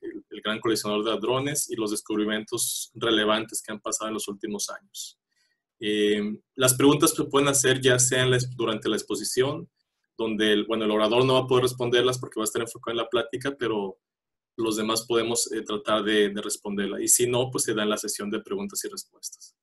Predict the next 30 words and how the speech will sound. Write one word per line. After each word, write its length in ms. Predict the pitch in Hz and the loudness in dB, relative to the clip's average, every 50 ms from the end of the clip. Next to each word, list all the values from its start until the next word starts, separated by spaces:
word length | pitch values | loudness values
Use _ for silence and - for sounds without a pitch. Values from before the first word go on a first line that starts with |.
| _ _ _ _ - | _ _ _ _ -4
que 80 | 104 | -2
es 160 | 98 - - - | -2 -2 -4 -4
al, 200 | - 107 107 104 - | -4 -6 -6 -6 -4
al 100 | 107 104 | -2 -2
acabar 340 | 101 98 101 104 101 104 101 | -2 -2 -2 -2 -2 -2 -2
cada 220 | 101 - 101 101 - | -2 -4 -2 -2 0
sección. 400 | - 101 202 - - - - - _ _ _ _ _ _ _ _ _ _ _ _ _ _ _ _ _ | -2 -4 -6 -6 -10 -10 -12 -12 _ _ _ _ _ _ _ _ _ _ _ _ _ _ _ _ _
Esa 220 | 120 120 - 135 | 2 2 6 8
es 40 | 139 | 8
la 100 | 143 185 | 6 8
primera 260 | - 123 123 131 139 | 6 6 6 6 6
sección. 400 | 139 - 180 - - - 151 160 | 6 4 4 4 4 4 4 4
La 100 | 160 147 | 4 4
segunda 280 | - - 131 139 143 151 | 4 4 4 2 4 2
sección 480 | 151 - - 139 - - 131 131 135 | 2 2 2 0 2 2 2 2 2
sería, 580 | 135 - 143 135 135 131 131 131 135 135 131 - - _ _ _ _ _ _ _ _ _ _ _ _ _ _ _ _ - - - | 2 0 2 4 4 6 6 4 4 0 -2 -6 -10 _ _ _ _ _ _ _ _ _ _ _ _ _ _ _ _ -8 -6 -4
eh, 840 | 117 113 110 110 107 107 107 107 107 104 104 104 101 101 101 - - - _ _ _ _ _ _ | -4 -4 -2 0 0 0 2 2 4 4 4 4 2 0 -4 -6 -10 -16 _ _ _ _ _ _
acerca 360 | - - - 139 131 127 143 | 0 2 2 2 2 0 2
de 60 | 139 | 4
los 80 | 131 123 | 4 4
desarrollos 480 | 120 113 - - 113 120 123 135 131 127 | 6 4 2 2 4 6 6 4 6 4
tecnológicos 560 | 120 113 117 113 113 123 131 123 127 120 - | 2 2 2 4 4 4 4 2 0 -2 0
que 80 | - | -2
han 100 | 113 113 | 0 0
sido 200 | 113 - 120 120 | 0 0 2 0
impulsados 580 | 123 123 123 123 104 104 - - 110 110 110 110 | 0 -2 -2 -2 -2 -2 -2 -2 0 0 0 0
desde 160 | 107 98 98 | 0 0 0
el 80 | 98 95 | -2 -2
cern. 420 | - - 113 123 139 151 160 - _ _ _ _ _ _ _ _ _ _ _ _ - | 0 0 0 -2 -2 -4 -8 -14 _ _ _ _ _ _ _ _ _ _ _ _ -14
Eh, 400 | - 98 101 98 98 101 101 - | -10 -6 -4 -4 -4 -4 -6 -8